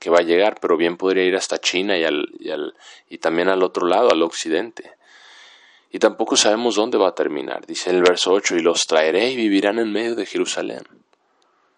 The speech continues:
Solo aquellos que estén convertidos, eh, van a estar en Jerusalén. Esta es una profecía que se aplica a su retorno de Babilonia, así como al milenio. "Y ellos serán mi pueblo y yo seré su Dios".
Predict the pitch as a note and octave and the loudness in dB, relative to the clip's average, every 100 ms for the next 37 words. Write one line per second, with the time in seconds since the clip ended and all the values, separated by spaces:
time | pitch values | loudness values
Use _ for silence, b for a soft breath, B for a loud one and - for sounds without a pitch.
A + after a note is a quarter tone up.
0 | _ _ _ _ _ _ b b - - | _ _ _ _ _ _ b b -2 2
1 | G#2 A#2 B2+ B2+ B2+ B2+ G2 - F#2+ - | 4 2 2 0 -2 0 0 0 -2 -2
2 | F#2 F2+ G2+ F#2 F#2 F2+ D#2 D#2 - - | -2 -2 -2 -2 -6 -2 0 0 -2 -10
3 | - _ - E2+ D#2 E2 G#2 - G2 A#2 | -14 _ -12 -4 -2 -2 -4 -2 -2 -2
4 | G#2+ E2 D#2+ - - - - _ _ _ | -4 -4 -6 -6 -10 -12 -18 _ _ _
5 | _ _ _ _ _ _ _ - - A2 | _ _ _ _ _ _ _ -10 -4 -2
6 | A#2 B2 A2+ G2 F2+ G2 A2 - F#2 - | 0 0 2 0 0 -4 -2 -2 -2 -2
7 | F#2 G#2+ G2 G2 E2 - F2 F#2+ G2+ F#2 | -2 0 0 2 0 0 -2 0 0 2
8 | E2 D2+ D2 - A1+ - - - G2+ F2 | 2 0 -2 -4 -8 -10 -8 -2 0 0
9 | E2+ - - - - _ _ _ _ _ | -2 -6 -8 -14 -20 _ _ _ _ _
10 | _ _ _ _ _ _ _ _ - F2 | _ _ _ _ _ _ _ _ -8 0
11 | G#2 G#2 F2 E2 G2 A#2 A2 G2 G2 G#2 | 2 2 2 2 2 0 0 0 0 -2
12 | F#2+ D#2 E2 G2 G2 - F2+ F2 - - | -4 -2 0 0 -2 -6 -8 -10 -14 -16
13 | - - - - | -16 -18 -20 -20